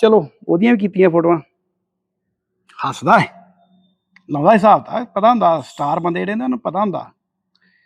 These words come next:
ਕਿ ਬੰਦੇ ਕੋਈ ਖੜੇ ਆ, ਕੋਈ ਐਵੇਂ ਥੋੜ੍ਹੀ ਕਿਤੇ ਖਾ ਗਏ ਕੋਈ। ਤੇ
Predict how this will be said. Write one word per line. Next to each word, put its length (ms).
ਕਿ 60
ਬੰਦੇ 280
ਕੋਈ 200
ਖੜੇ 300
ਆ, 120
ਕੋਈ 140
ਐਵੇਂ 220
ਥੋੜ੍ਹੀ 220
ਕਿਤੇ 200
ਖਾ 200
ਗਏ 140
ਕੋਈ। 120
ਤੇ 440